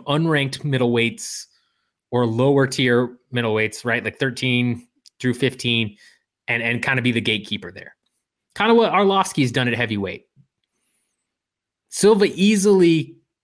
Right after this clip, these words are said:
could be in that position right now if the U F C and he wanted to come to that arrangement. But he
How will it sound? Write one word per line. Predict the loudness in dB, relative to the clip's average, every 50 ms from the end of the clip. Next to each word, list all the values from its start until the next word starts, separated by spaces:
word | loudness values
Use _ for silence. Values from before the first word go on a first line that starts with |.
| _
could | -4 0 2 2 2
be | 2 2 2
in | 2
that | 2 0 -2 -2
position | -4 -2 -2 -2 -4 -4 -6 -4 -2
right | -2 -4 -4 -4 -6
now | -8 -8 -8 -10
if | -12 -8
the | -6 -4
U | -2 0 0 0
F | -2
C | -2 -6 -4 -4 -4
and | -4 -4
he | -4 -4 -6 -6
wanted | -6 -6 -6 -6 -4 -6 -6 -8 -8
to | -6 -8 -6
come | -6 -6 -8 -8
to | -8 -6
that | -6 -8 -8
arrangement. | -10 -12 -14 -18 -18 _ _ _
But | -6 -4 0
he | 2 2 2 2 0 -4